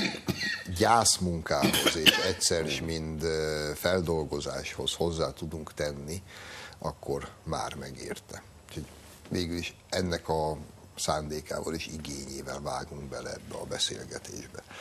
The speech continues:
Először is talán, eh, azokat a folyamatokat kellene megvizsgálnunk, hogy,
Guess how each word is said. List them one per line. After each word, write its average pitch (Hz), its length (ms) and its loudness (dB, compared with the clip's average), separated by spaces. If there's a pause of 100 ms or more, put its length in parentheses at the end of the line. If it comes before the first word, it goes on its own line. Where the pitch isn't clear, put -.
(1120)
Először 127 420 6
is 113 160 4
talán, 107 440 6
eh, - 1600 -6
azokat 107 420 2
a 85 60 0
folyamatokat 80 720 0
kellene 78 480 0
megvizsgálnunk, 73 1300 -4
hogy, 71 480 -4